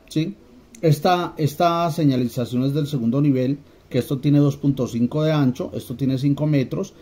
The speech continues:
este nivel tiene dos punto cinco metros, este otro dos punto cinco, y de acá a acá a caballete tiene otros dos punto cinco. Aquí sería la habitación.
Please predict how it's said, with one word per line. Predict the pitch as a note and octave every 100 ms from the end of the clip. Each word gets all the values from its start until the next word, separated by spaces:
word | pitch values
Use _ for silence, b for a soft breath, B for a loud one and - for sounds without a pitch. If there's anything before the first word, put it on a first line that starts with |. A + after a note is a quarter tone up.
| B B
este | B2+ -
nivel | E3 D3+ B2+
tiene | - D#3+ D#3
dos | D#3+ D#3 D3
punto | - E3 D3
cinco | B2 B2 B2 D#3
metros, | E3 D#3+ F3 D#3
este | B2 -
otro | C#3 C3+ C#3+
dos | C3+ C#3+
punto | - D3 E3
cinco, | D#3 E3 - D#3+
y | C3+
de | A#2+ A2
acá | - B2+ D3
a |
acá | D#3+ C#3+
a | C#3
caballete | D3+ D#3+ E3 D#3 B2 D3+ B B B -
tiene | A#2+ A#2+
otros | A#2+ B2
dos | A2+ A#2+
punto | - A2 G2+
cinco. | F2+ A2 F#2+ F#2+
Aquí | -
sería | A2 B2 A#2+ A#2+
la |
habitación. | A#2 G#2 - F#2 B2+ A2